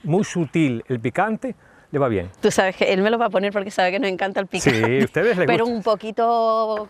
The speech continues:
Speaker 2: con cordura
Speaker 1: Sí.
Speaker 2: porque Fafo no le gusta y nos va a echar la bronca. Aquí siempre pasa lo mismo, en este equipo no nos ponemos de acuerdo. A unos nos gusta el vino, a otros la cerveza, a otros el picante, a otros no.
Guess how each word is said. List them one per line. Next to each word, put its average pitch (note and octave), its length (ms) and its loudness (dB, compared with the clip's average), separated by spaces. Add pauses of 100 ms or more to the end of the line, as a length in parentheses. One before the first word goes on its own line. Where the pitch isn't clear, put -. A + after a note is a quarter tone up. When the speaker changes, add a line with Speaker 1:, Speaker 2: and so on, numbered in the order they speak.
Speaker 2:
con G3 380 -2
cordura A#2+ 320 0
Speaker 1:
Sí. G#3+ 60 0
Speaker 2:
porque G#3 200 -8
Fafo - 280 -12
no F#3+ 120 -6
le F#3+ 80 -4
gusta F#3 260 -6
y G#3 40 -6
nos F3+ 100 -6
va F3+ 60 -4
a - 20 0
echar F#3 180 -4
la F3+ 100 2
bronca. D3+ 360 -8 (340)
Aquí F3 220 -2
siempre A3 300 0
pasa A3 220 0
lo G3+ 80 2
mismo, F#3+ 160 -2
en F3+ 60 0
este F3 140 -4
equipo G#3 200 -4
no G#3+ 80 -6
nos A3 120 -6
ponemos G3+ 260 -4
de G#3 60 2
acuerdo. E3 400 0 (260)
A F#3 140 2
unos F#3+ 220 -2
nos F#3+ 100 -4
gusta G3 240 -2
el F#3 80 0
vino, G3 260 -2
a - 20 0
otros F#3+ 200 -4
la F#3+ 100 -2
cerveza, F#3+ 540 -2
a F#3+ 60 2
otros F#3+ 240 -2
el F#3+ 100 -6
picante, F#3+ 480 -2
a F#3 100 2
otros F#3+ 280 -2
no. F#3+ 300 -2